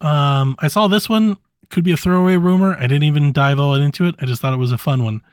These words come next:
True or false? There's a Medieval and Days Gone movie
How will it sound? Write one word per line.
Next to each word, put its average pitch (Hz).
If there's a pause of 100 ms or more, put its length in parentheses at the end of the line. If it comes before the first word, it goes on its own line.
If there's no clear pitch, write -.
(240)
True 240
or 196
false? 175 (1080)
There's 156
a 151
Medieval 202
and 143
Days 160
Gone 160
movie 131